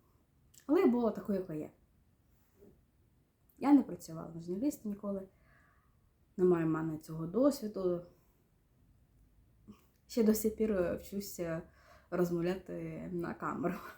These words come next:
<laughs> Отак от. І з того моменту я давай матері дзвонити. Матері дзвоню, дзвоню, дзвоню, дзвоню, а телефон не відповідає.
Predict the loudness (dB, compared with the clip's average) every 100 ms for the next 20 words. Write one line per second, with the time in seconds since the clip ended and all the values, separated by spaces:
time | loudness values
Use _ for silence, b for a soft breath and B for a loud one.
0 | _ -8 -2 0 0 -4 -6 -18 -20 -20
1 | -20 -20 _ -12 -10 -10 -8 -10 -14 B
2 | B B B -8 -2 2 2 2 0 -2
3 | -8 -14 -18 -20 _ _ -4 -2 0 -2
4 | -4 -6 -8 -8 -8 -8 -8 -10 -14 -16
5 | -14 -14 -16 -20 -20 _ _ _ _ _
6 | _ _ _ _ _ -16 -14 -16 -20 -20
7 | -20 -10 -6 -6 -8 -16 -16 -18 -20 -20
8 | _ -20 -12 -10 -10 _ _ _ -18 -10
9 | -10 -10 -16 -18 -18 -20 -20 _ -20 -20
10 | -20 _